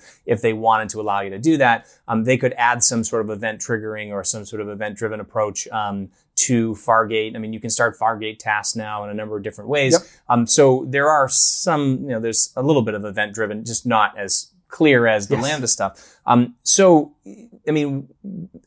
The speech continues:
Speaker 1: as Lambda gets more of these serverful type, um, you know, features, and, and, and as Fargate gets more of these serverless features, um, you know, is, is there maybe a point that they just sort of become the same thing?
Speaker 2: Probably, uh, hopefully.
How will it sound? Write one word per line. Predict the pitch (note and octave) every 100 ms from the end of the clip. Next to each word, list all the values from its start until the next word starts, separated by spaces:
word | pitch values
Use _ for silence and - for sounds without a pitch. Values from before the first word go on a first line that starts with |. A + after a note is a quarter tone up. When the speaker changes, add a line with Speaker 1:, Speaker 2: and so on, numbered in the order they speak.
| -
Speaker 1:
as | D#3+ F3+ G3 F3 - _ -
Lambda | A2+ C#3 D3 D#3+ D#3
gets | C#3 B2+ C3
more | B2 B2+ B2
of | A2
these | A2+ A2 -
serverful | - B2 A#2+ A2+ - A#2 A2+ A2 G#2
type, | A#2+ A2+ G2 - _ _ _
um, | A#2+ A2+ G#2+ G#2+ G#2+ A#2+
you |
know, | A2
features, | - C#3 C#3 G#2+ A#2+ - - _
and, | B2+ B2 B2+
and, | B2 A#2+
and | B2
as | A#2 -
Fargate | D3+ D#3 C#3
gets | A#2 A2+
more | A#2 A2+
of |
these | G#2+ G#2 - - _
serverless | - C#3 B2+ A#2 A2+
features, | - A#2+ A#2 G2+ - - _ -
um, | A#2 A2+ C3
you |
know, | C3
is, | D3 D#3
is | D3 C#3+
there | D#3+
maybe | C#3+ D#3 F#3+
a |
point | - E3 F3+ F#3+ - C#3
that | D3+ D3+
they | C3+ D3 D#3 D3+ C#3 - -
just | - C#3 -
sort | D3
of | C#3
become | C3 C#3+
the | B2+
same | C#3 D#3 C#3
thing? | C#3 G3+ C4+ _ _ _ _
Speaker 2:
Probably, | - E3 A#3+ D3 A3+
uh, | F3+ D3
hopefully. | D3 - B3 - C#4+